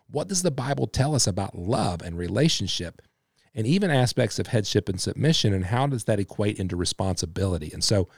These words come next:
as a biblical counselor, we're gonna hold that the Word of God is our ultimate authority. I don't think we should jettison that. I think we should actually double down on that in all the right ways.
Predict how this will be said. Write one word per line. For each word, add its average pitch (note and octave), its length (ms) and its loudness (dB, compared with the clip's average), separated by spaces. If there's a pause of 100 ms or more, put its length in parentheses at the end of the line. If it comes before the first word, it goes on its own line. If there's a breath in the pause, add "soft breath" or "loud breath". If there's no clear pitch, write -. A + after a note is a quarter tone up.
(640 soft breath)
as G#2 160 2
a G2+ 60 2
biblical D3 380 2
counselor, A2+ 480 0
we're F2+ 200 -4
gonna - 200 0
hold A2+ 640 2
that G2 140 -2
the F#2+ 80 0
Word A2+ 200 4
of G2+ 100 0
God G2 220 0
is F#2 100 -2
our F#2 140 -2
ultimate F2+ 340 -2
authority. F#2+ 560 0 (140)
I G#3+ 160 -6
don't G#3 220 -2
think A#2+ 260 -2
we G2 140 2
should D#2+ 260 -4
jettison D#3 520 4
that. E3+ 220 2 (560 soft breath)
I A2+ 120 2
think D#3+ 200 -2
we D3 100 2
should - 200 -2
actually A2+ 400 0
double G#2 380 2
down C3+ 400 2
on F2+ 180 2
that E2 280 -4 (340)
in G2+ 100 -2
all A#2 160 4
the A2 80 4
right G#2 260 4
ways. - 480 -2